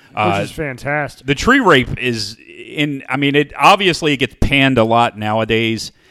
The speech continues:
Speaker 1: because there's so much bullshit sensitivity, but even the woman who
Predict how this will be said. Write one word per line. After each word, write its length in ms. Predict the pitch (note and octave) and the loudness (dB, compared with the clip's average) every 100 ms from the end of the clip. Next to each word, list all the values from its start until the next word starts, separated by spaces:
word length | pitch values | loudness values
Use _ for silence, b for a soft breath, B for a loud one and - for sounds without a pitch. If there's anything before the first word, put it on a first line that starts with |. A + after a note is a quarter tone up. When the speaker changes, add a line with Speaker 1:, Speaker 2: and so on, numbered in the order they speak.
| b - | b -4
Speaker 1:
because 400 | A#2 C#3+ A2+ - | -2 0 -2 -2
there's 240 | A2+ G#2+ | -4 -4
so 320 | - B2 A#2+ | -4 -2 -2
much 440 | A#2 A2 - - - - | -2 -4 -6 -12 -14 -8
bullshit 480 | G#2 A2 - B2 - | -4 -4 -4 -6 -4
sensitivity, 640 | A#2+ A2+ G2 A#2 A2 A#2 | -8 -8 -8 -6 -4 -4
but 180 | A2+ B2 | -2 -2
even 340 | D#3 F3+ F3+ E3 | 0 0 0 -4
the 100 | D3+ | -6
woman 540 | C#3 D#3 D3+ C#3 C3 b b b | -4 -4 -4 -6 -10 b b b
who 340 | - D#3 D3 | 0 2 2